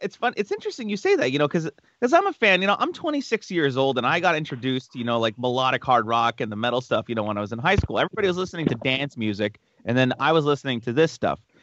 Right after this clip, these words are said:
And, you know, I'm, I'm, I'm holding my Empire twentieth anniversary C D in front of me. So now it's, you know, celebrating, it'll be thirty-two years that this record came out. And I, I always wanted to know that, you know, talking to you, you know, for s-,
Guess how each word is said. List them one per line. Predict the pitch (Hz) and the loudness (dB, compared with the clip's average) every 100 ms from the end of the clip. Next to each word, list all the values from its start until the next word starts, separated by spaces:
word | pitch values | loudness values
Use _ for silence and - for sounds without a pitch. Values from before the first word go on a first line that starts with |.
| _ _ | _ _
And, | 151 151 147 143 139 - - | -2 0 0 -4 -8 -12 -2
you | 175 | 0
know, | 160 | 2
I'm, | 165 175 160 | 0 -2 -2
I'm, | 170 - | -4 -4
I'm | 165 165 | -6 -2
holding | 196 226 247 | 2 2 2
my | 214 170 160 - | 2 4 2 0
Empire | 165 185 185 135 123 117 | -2 -2 0 0 2 0
twentieth | 156 151 147 143 | -2 -2 -2 0
anniversary | 131 127 139 147 - 120 104 | 0 2 2 2 0 -4 -2
C | - 113 | -4 -4
D | 117 110 | -2 0
in | |
front | 107 117 | 2 2
of | 107 | 0
me. | 104 | -2
So | 135 | 0
now | 180 165 | 4 4
it's, | 131 - | 0 -6
you | 127 | -4
know, | 117 110 | -2 0
celebrating, | - 147 135 127 107 - | 0 2 2 -2 -4 -8
it'll | 123 | -6
be | 123 | -4
thirty-two | 117 151 139 120 113 - 185 233 110 | -2 0 2 0 -4 0 2 2 2
years | 104 98 | 2 2
that | 107 101 _ | 0 -6 _
this | _ | _
record | 143 151 - | -2 -2 -6
came | 120 113 | -4 0
out. | 139 - _ _ _ - | 0 0 _ _ _ -4
And | 143 - | -4 -4
I, | - 147 - | -2 -4 0
I | 156 | -2
always | 220 | 0
wanted | 247 220 | -2 -4
to | 185 | -2
know | 165 240 220 | -2 0 0
that, | 127 117 123 | 0 0 -2
you | |
know, | 123 117 _ | -10 -10 _
talking | - 156 156 143 | -4 -4 -4 -10
to | 123 | -12
you, | 135 175 135 117 - _ _ _ _ _ _ _ _ _ _ _ _ | -4 0 0 -2 -12 _ _ _ _ _ _ _ _ _ _ _ _
you | - | -2
know, | 208 | -2
for | - | 0
s-, | 220 | -2